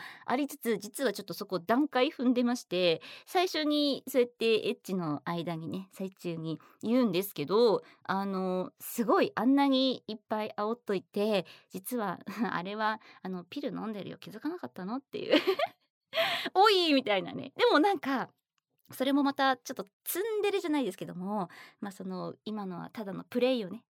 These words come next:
あの、興奮させるために煽っただけだけどって言いつつ、でも、「お兄さんもそのつもりだったら、ね、別にピル飲まなくてもいいよ」っていう、その、そこに繋がって、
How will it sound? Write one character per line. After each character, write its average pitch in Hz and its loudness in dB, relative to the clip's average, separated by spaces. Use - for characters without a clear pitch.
あ 196 -12
の、 180 -10
興 208 -4
奮 233 -6
さ 240 -8
せ 247 -4
る 240 -2
た 247 -4
め 294 2
に 247 0
煽 208 -4
っ 220 -14
た 190 -8
だ 190 -8
け 240 -10
だ 233 -8
け 214 -14
ど 269 -6
っ 285 -10
て 208 -8
言 226 -6
い 240 -10
つ - -20
つ、 269 -6
で 196 -14
も、 180 -12
「お 180 -6
兄 185 -6
さ 185 -12
ん 170 -8
も 165 -12
そ - -16
の 180 -10
つ - -16
も 196 -10
り 202 -12
だ 208 -14
っ - -18
た - -18
ら、 185 -18
ね、 185 -12
別 190 -12
に 185 -12
ピ 208 -12
ル 185 -10
飲 180 -10
ま 196 -10
な 202 -12
く - -20
て 175 -20
も 170 -20
い 220 -10
い 214 -6
よ」 311 -2
っ - -
て 311 0
い 247 -2
う、 254 0
そ 285 -2
の、 285 2
そ 370 -4
こ 403 -4
に 392 -2
繋 370 -2
が 403 -6
っ - -10
て、 - -14